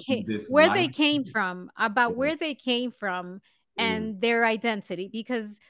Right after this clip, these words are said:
Speaker 1: there are a lot of people out there struggling. You know, there's people that,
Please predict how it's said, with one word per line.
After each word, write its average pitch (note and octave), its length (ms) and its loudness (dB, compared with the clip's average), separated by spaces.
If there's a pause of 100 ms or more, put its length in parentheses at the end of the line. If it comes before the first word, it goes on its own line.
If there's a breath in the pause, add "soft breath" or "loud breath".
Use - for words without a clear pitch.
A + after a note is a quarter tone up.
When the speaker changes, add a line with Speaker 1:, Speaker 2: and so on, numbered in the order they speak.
(200 soft breath)
Speaker 1:
there B3 140 2
are C4+ 240 4
a D4+ 60 -2
lot C4+ 200 0
of B3+ 100 -4
people B3 320 -8
out B3+ 240 0
there G3+ 160 -4
struggling. G#3+ 560 -4
You G3 120 -6
know, G#3 120 -4
there's A3+ 240 -4
people B3+ 380 -2
that, A3 240 0